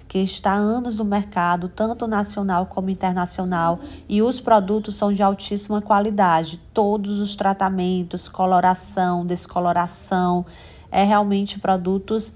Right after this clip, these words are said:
incríveis que vale a pena você ter no seu salão. E são tratamentos, principalmente, que te entregam resultados satisfatórios. Por exemplo, hoje em dia, o meu salão, eu só tô vendendo as manutenções da Zarte. E minhas clientes estão amando a qualidade.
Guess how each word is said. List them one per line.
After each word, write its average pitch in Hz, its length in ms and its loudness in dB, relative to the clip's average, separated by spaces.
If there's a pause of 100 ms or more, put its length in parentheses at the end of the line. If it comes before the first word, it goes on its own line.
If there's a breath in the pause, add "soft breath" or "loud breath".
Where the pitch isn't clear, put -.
incríveis 196 800 -2
que - 160 -8
vale 180 300 2
a 208 100 2
pena 190 340 -4
você 190 300 -4
ter 185 180 -4
no 175 120 -4
seu 185 200 -4
salão. 185 540 -2 (540 loud breath)
E 220 140 0
são 240 260 4
tratamentos, 214 840 0
principalmente, 190 1080 -2 (240 loud breath)
que 208 140 -2
te 202 160 -6
entregam 214 420 0
resultados 208 720 0
satisfatórios. 220 1120 0
Por - 180 -4
exemplo, 180 520 -2
hoje 226 300 0
em - 20 -4
dia, 202 400 0
o - 20 0
meu 185 160 0
salão, 185 380 -2
eu 190 80 -2
só 185 160 -2
tô 208 120 -2
vendendo 202 380 -2
as 214 140 0
manutenções 226 760 -4
da 226 160 4
Zarte. 196 580 0 (380 loud breath)
E 202 140 0
minhas 254 360 0
clientes 220 680 -2
estão 220 420 0
amando 277 460 -2
a 226 60 -4
qualidade. 165 760 0